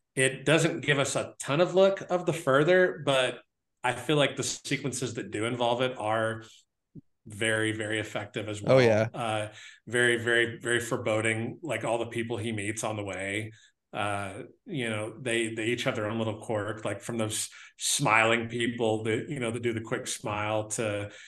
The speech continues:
Speaker 1: you know, the guy that charges him at the door. Like, you know, it,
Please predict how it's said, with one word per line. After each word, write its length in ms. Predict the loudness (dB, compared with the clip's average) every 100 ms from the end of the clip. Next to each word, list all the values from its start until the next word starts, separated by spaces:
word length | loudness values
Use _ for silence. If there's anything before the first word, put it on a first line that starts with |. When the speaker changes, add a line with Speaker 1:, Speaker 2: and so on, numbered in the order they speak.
| -20 _
Speaker 1:
you 100 | -4
know, 80 | -2
the 80 | 0
guy 260 | 4 6
that 160 | 4 0
charges 420 | -2 -2 -2 -4
him 140 | -2 -2
at 100 | -4
the 60 |
door. 480 | -8 -8 -6 -6 -6 -6
Like, 340 | -6 -8 -8 -12 -10
you 140 | -4 -2
know, 340 | -2 -6 -8 -2
it, 160 | -2